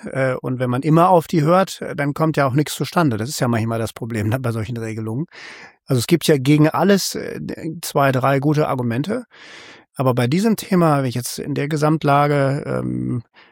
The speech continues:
U S A ganz anders aufgestellt als früher, äh, China mit einer klaren, ähm, s-,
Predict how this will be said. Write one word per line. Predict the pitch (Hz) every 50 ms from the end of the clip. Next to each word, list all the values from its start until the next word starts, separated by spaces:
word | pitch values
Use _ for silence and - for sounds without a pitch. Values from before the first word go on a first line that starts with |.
| _ _ _ _
U | 147 143
S | 139 127
A | - - 139 139 139 139
ganz | 139 135 123
anders | - - 139 131 127
aufgestellt | 127 139 135 - - 127 - - - 147 135 139 139 147 - -
als | 135 131 123 - -
früher, | - - - 131 131 131 131 131 131 131 127 127 131 131 -
äh, | - - 123
China | 117 - - 147 147 147 143 139 135 131 127
mit | 127 127 131 - -
einer | 139 127
klaren, | - - - 139 127 123 131 139 147 139 139 135 135 139 131 117 - _ - - - - - - - - - - - - - _ _ _ _ _ _ _
ähm, | 131 120 120 120 117 117 117 120 123 123 120 117 117 _ _ _ - - _ - 160 156 _
s-, | 180 180 175 - -